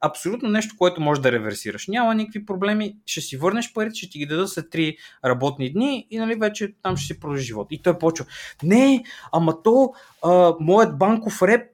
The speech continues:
ми се обади, запорирали са ми сметката, овердрафнали са ми, няма да имам пари за, за храна“ и такива неща. Аз, нали, почвам да викам: „Добре, окей, то човек... а...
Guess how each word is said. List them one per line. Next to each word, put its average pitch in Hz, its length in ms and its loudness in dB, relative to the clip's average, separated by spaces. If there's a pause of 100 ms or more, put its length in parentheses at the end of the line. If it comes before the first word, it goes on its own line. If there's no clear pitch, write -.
(120)
ми 180 120 0
се 165 160 -2
обади, 226 720 2 (200)
запорирали 165 640 2
са 208 160 0
ми 165 100 2
сметката, 196 540 0
овердрафнали 214 800 4
са 269 160 -4
ми, 254 320 0 (280)
няма 208 300 4
да 170 80 -2
имам 233 240 2
пари 196 260 2
за, 190 580 4
за 143 160 -2
храна“ 160 440 4
и 247 60 0
такива 247 220 -2
неща. 208 280 -2
Аз, - 100 -10
нали, 147 180 -4
почвам 160 320 -4
да 135 60 -4
викам: 117 300 -10
„Добре, 123 220 -4
окей, 160 340 -2 (560)
то 120 200 -10
човек... 135 440 -6
а... 180 320 2